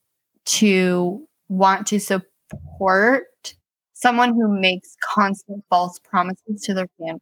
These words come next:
base. I was a massive C M Stunich fan. I think her writing is incredible. I think her books are, well, abs-,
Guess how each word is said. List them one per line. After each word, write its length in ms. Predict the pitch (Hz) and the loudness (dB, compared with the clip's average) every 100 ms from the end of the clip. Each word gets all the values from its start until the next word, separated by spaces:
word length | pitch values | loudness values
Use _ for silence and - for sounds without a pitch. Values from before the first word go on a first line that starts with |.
| _ | _
base. 220 | _ _ _ _ _ _ - | _ _ _ _ _ _ -6
I 40 | |
was 200 | 196 214 | 0 2
a 120 | 220 | 4
massive 760 | 202 190 202 - - - 185 180 208 _ _ | 2 2 2 0 -2 -4 -6 -8 -18 _ _
C 260 | - - 208 | -4 2 2
M 120 | 196 | 2
Stunich 480 | - 202 190 185 - | 0 0 0 -2 -6
fan. 320 | 170 175 214 | -6 -6 -2
I 100 | 208 | -2
think 220 | 214 214 | 2 0
her 180 | 196 233 | 2 2
writing 460 | 196 175 185 208 208 | 4 2 2 2 2
is 200 | 202 190 - | 0 -4 -2
incredible. 920 | 208 202 190 - _ 196 196 185 175 - | 0 2 0 -6 _ 2 2 2 -4 -4
I 100 | 180 | -6
think 360 | 180 202 185 - _ _ _ _ | -2 -2 -2 -10 _ _ _ _
her 180 | 220 | 2
books 500 | 196 190 196 208 - - - | 2 2 0 0 -6 -6 0
are, 420 | 190 180 175 170 _ _ _ _ _ _ _ _ _ | 2 2 0 -6 _ _ _ _ _ _ _ _ _
well, 160 | 202 190 | -6 0
abs-, 340 | 226 220 214 | 2 2 0